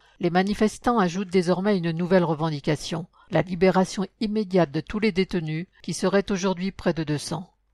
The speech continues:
Ils dénoncent aussi les mauvais traitements que ceux-ci ont subis dans les commissariats, qui ont conduit dix-neuf d'entre eux à l'hôpital,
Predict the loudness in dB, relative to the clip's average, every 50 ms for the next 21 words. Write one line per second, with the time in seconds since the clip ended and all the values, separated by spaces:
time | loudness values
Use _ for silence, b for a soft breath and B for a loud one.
0 | _ -16 -14 0 0 2 2 2 0 -2 -2 -4 -4 -4 -2 -2 0 2 2 2
1 | 2 2 2 2 2 2 0 0 0 0 -2 -2 -2 -4 -4 -4 -4 -4 -4 -4
2 | -2 -2 -2 -2 -2 -4 -6 -6 -4 -4 -2 0 0 0 0 -2 -2 -2 -4 -4
3 | -4 0 0 0 2 2 2 0 0 0 -2 b b b -10 -8 -6 -6 -6 -6
4 | -4 -4 -4 -4 -4 -6 -6 -6 -6 -6 -6 -2 0 0 0 2 2 -2 -2 -2
5 | -2 2 2 4 4 4 0 -2 -2 -8 -4 0 2 2 2 0 -2 -8